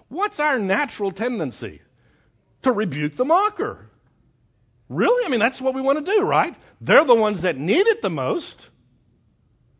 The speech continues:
It's like a pastor I read one time. He was saying that his kids were very well behaved, and they would go to his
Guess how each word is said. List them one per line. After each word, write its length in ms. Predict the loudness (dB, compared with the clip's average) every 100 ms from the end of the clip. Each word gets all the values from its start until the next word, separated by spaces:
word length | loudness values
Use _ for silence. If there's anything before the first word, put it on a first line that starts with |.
| _ _ _ _ _ _ _ _ _ _ _
It's 100 | _
like 160 | -4 -4
a 80 | -4
pastor 480 | -4 -4 -4 -6 -4
I 80 |
read 240 | -2 -2 -2
one 200 | -4 -6
time. 300 | -6 -6 -6
He 120 | -8
was 100 | -6
saying 380 | -4 -4 -4 -10 -16 -20 _ -6
that 240 | -2 -2 -6 _
his 180 | -8 -8
kids 400 | -8 -6 -6 -6
were 140 | -8 -4
very 200 | -4 -2
well 220 | -2 -4
behaved, 520 | -6 -8 -6 -6 -10 -18 _
and 120 | -4 -2
they 80 |
would 140 | -2 -2
go 140 | -4
to 140 | -2 -4
his 600 | -4 0 0 0 -6